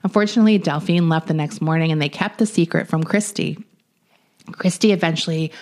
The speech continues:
hooks up with a guy named Pierre Hules, and the couple are off to San Moritz together to go skiing. And it's there that Janice finally ends things with Mike, Mike in a really ugly fight. She immediately got her own place back in New York City.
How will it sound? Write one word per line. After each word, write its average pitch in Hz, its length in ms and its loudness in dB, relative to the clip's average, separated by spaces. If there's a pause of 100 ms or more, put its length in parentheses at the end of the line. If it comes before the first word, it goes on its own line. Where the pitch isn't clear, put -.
(120)
hooks 190 220 -2
up 185 140 2
with 175 100 0
a 170 40 0
guy 156 200 -2
named 151 240 -2
Pierre 151 380 -2 (100)
Hules, 240 480 2 (480)
and 185 160 2
the 185 60 -2
couple 240 480 0
are - 200 0
off 170 280 -2
to 170 280 -2
San 160 300 -2
Moritz 175 500 -2
together 226 460 2
to 226 100 -2
go 190 160 2
skiing. 208 560 4 (300)
And 208 100 0
it's 214 180 0
there 220 380 2
that 254 160 0
Janice 185 360 -2
finally 196 520 2
ends 175 240 2
things 165 280 0
with 160 180 -4
Mike, 151 340 -2 (140)
Mike 160 320 -2
in 170 80 2
a 160 80 2
really 165 500 0
ugly 156 300 -2
fight. 143 460 -4 (340)
She - 220 2
immediately 214 500 4
got 170 300 0
her 170 200 -2
own 160 200 -2
place 165 280 -2
back 156 240 -6
in 160 80 -2
New 151 80 -2
York 151 220 -4
City. 202 440 2